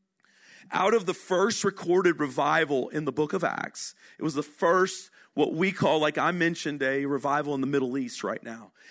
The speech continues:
It's the first move of the Holy Spirit in a given region and churches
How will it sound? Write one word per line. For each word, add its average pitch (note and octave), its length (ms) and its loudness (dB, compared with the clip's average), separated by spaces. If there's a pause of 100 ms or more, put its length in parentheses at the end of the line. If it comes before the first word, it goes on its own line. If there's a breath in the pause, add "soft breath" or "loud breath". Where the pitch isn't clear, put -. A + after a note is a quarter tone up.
(120 loud breath)
It's - 240 -2
the A3+ 100 -2
first A#3+ 520 4
move G#3 380 4
of G#3+ 120 2
the F3+ 80 -8
Holy G3 400 -2
Spirit F#3+ 800 0 (300 loud breath)
in G3 140 -4
a F3 60 2
given G3 500 -2
region F#3 520 -4
and C3+ 320 -6
churches F#3 840 -6